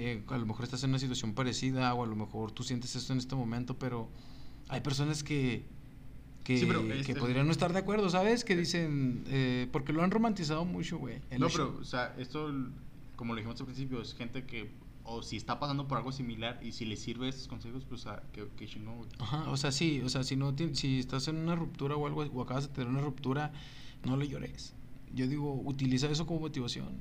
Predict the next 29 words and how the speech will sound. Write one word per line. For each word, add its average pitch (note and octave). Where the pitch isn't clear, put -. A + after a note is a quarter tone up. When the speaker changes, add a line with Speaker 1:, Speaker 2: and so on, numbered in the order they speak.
Speaker 1:
sal C3
adelante, C#3+
Speaker 2:
Sí. -
Speaker 1:
échale C#3
ganas, C#3
tú C3
puedes. C#3
Speaker 2:
Usar A#2
la B2+
desgracia A#2+
Speaker 1:
Ajá. E3
Speaker 2:
como A#2+
tu A2+
motivación, G#2+
güey. G#2
Speaker 1:
Así C3
es, F#2+
eh, C3+
usar C#3
la F#3+
desgracia C#3
como G3
motivación, D#3
güey, F#3+
es C3
el D3
mejor C#3
impulso, C#3
güey. B3